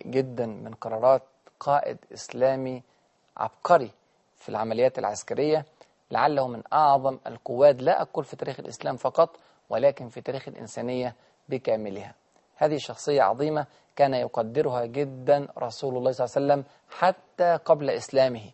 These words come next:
كان يدرك إمكانيات هذا الرجل حتى قبل إسلامه، وكان يتمنى أن يكون من المسلمين. قال في حقه: "مثله جهل الإسلام"، مثل هذا الرجل في عقله وفي حكمته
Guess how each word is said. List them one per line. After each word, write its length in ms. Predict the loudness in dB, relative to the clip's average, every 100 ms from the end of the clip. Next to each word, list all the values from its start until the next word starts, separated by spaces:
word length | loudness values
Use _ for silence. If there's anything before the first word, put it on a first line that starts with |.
| _ _ _ -4
كان 140 | 0
يدرك 440 | 2 2 -2 -6
إمكانيات 720 | -14 -10 -8 -4 4 6 6 2
هذا 160 | 0
الرجل 320 | 4 4 2 -6 -18 -2
حتى 280 | -2 0 -2
قبل 240 | -2 -2
إسلامه، 400 | -6 -2 -2 -2
وكان 220 | -2 -2
يتمنى 520 | -2 -2 -2 0 -2 -4 _ -12
أن 120 | -8 -6
يكون 560 | -6 -2 -2 0 -2
من 160 | -2 -4
المسلمين. 720 | -4 -6 -10 -4 0 0 -2 -6 _ _
قال 260 | 8 8 6
في 140 | -2
حقه: 640 | 0 0 0 -6 -4 -4
"مثله 720 | -4 -6 -6 -2 -2 2 2 0 _ _ -12
جهل 340 | 2 2 2 -2
الإسلام"، 600 | -4 -10 0 2 2 -2 _ _ _
مثل 300 | -4 -4 0
هذا 300 | 4 6 10
الرجل 460 | 8 10 8 8 0 -6 _
في 200 | -4 6
عقله 640 | 8 8 6 0 0 -2 -4
وفي 220 | -6 -6
حكمته 640 | -6 0 0 2 -2 -4